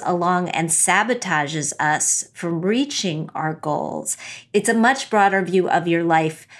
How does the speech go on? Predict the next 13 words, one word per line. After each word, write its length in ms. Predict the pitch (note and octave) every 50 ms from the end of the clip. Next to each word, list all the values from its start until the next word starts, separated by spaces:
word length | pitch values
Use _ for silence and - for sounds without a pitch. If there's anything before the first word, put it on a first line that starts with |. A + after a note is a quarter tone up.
| - _ _
not 340 | G3+ G3 F#3+ F#3+ F3 - -
just 480 | - - F3+ E3+ E3 - - - -
your 140 | E3 E3 D#3
investments. 960 | - - D#3+ D#3 D#3 D#3 D3+ C3 C3 - - - - - - - - - - - - - _ _
And 200 | - F#3+ G3 G3
that's 280 | G3 G#3 A3+ C4 - -
where 200 | B3+ G#3+ F#3+ -
I 140 | - F3 F3
actually 440 | E3 E3+ E3+ E3+ - - E3+ E3 E3
think 280 | D#3+ - E3+ E3 D#3+ D#3+
the 140 | E3+ D#3+
real 280 | D#3+ D#3+ D#3 D#3 C#3+ C#3+
value 680 | D3+ - C#3+ B2+ C3 C#3 D#3 D#3 D3+ D3 - - -